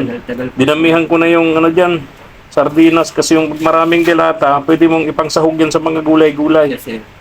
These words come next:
Speaker 2: No?
Speaker 1: Mm.
Speaker 2: Tapos yung mga noodles naman, eh, di pang ma-, pang
Speaker 1: Mga
Speaker 2: dagli
Speaker 1: merienda,
Speaker 2: ang
Speaker 1: sir.
Speaker 2: ano nyo, pangangailangan, ano?
Speaker 1: Mm.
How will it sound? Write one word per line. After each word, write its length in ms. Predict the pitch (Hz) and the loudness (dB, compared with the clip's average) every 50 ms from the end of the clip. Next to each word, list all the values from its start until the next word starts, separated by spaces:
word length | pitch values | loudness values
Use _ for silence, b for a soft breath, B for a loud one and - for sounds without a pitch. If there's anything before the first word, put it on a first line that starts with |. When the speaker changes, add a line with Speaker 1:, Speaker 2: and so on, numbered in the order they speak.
| - - | -16 -8
Speaker 2:
No? 260 | - - - 175 180 - - - - - - | -2 -2 -2 -2 -2 -6 -12 -20 -20 -18 -12
Speaker 1:
Mm. 140 | 113 113 110 | -8 -6 -6
Speaker 2:
Tapos 220 | 113 - - - | -6 -4 -4 -2
yung 160 | - 156 143 151 | 0 0 0 0
mga 180 | 156 151 156 151 | 0 0 0 0
noodles 440 | 151 151 151 139 143 147 139 - | 0 0 2 2 2 2 0 0
naman, 240 | - 165 180 202 202 | -4 -2 0 0 0
eh, 100 | 170 147 | 0 0
di 120 | 135 139 139 | 0 0 0
pang 180 | 135 143 131 | 0 0 0
ma-, 460 | 135 135 135 131 131 131 131 127 120 | 0 0 2 2 2 2 0 -2 -4
pang 480 | - - 131 135 135 131 127 120 117 113 - - - - - - - | -6 -6 -6 -6 -6 -6 -6 -6 -8 -10 -12 -18 -20 -20 -20 -18 -14
Speaker 1:
Mga 360 | 107 107 113 113 117 117 117 | -10 -8 -6 -6 -4 -2 0
Speaker 2:
dagli 340 | 120 120 117 131 135 139 139 | 0 2 2 2 2 2 2
Speaker 1:
merienda, 80 | 139 131 | 2 2
Speaker 2:
ang 160 | 139 139 143 | 0 0 0
Speaker 1:
sir. 140 | 143 143 143 | 0 0 2
Speaker 2:
ano 120 | 147 156 160 | 2 2 2
nyo, 180 | 160 151 147 139 - - - - - - - - - - - - - - - - | 2 2 0 -2 -4 -12 -20 -20 -20 -20 -20 -20 -20 -20 -20 -20 -20 -18 -12 -8
pangangailangan, 800 | 120 123 131 135 131 135 131 135 135 139 139 143 143 147 143 139 139 | -4 -2 -2 0 0 0 0 2 2 2 2 2 2 0 0 0 0
ano? 180 | 151 165 180 185 160 131 | 0 0 0 -2 -4 -6
Speaker 1:
Mm. 360 | 127 123 135 131 120 117 | -8 -6 -6 -4 -4 -6